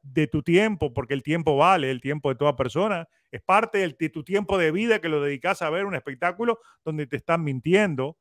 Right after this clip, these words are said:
eh, ni que hablar de los lugares donde hay apuestas, tú apostás por un, por, por, por una locura de esa. Entonces, eh, todo eso es parte de lo malo del boxeo, ¿no? Esa, esa zona oscura que yo le llamo,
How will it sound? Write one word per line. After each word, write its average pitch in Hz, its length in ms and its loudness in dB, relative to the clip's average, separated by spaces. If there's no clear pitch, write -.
eh, 131 360 -4
ni 170 140 0
que 196 80 2
hablar 185 420 6
de 160 100 -2
los 147 120 2
lugares 165 340 4
donde 151 200 2
hay 151 80 6
apuestas, 165 580 2
tú 160 60 0
apostás 151 380 0
por 160 160 -2
un, 147 160 -8
por, 135 160 -16
por, 131 380 -18
por 139 160 -6
una 147 340 -4
locura 127 480 -6
de 190 140 2
esa. 147 160 -2
Entonces, 202 480 -4
eh, 170 280 -6
todo 269 300 4
eso 240 320 4
es 175 140 -2
parte 190 360 4
de 202 80 6
lo 151 120 2
malo 170 320 2
del 135 100 0
boxeo, 127 440 -2
¿no? 127 180 -6
Esa, 120 260 -6
esa 123 340 -6
zona 160 240 -2
oscura 151 380 -2
que 120 80 -4
yo 139 100 -2
le 143 80 -2
llamo, 165 300 -2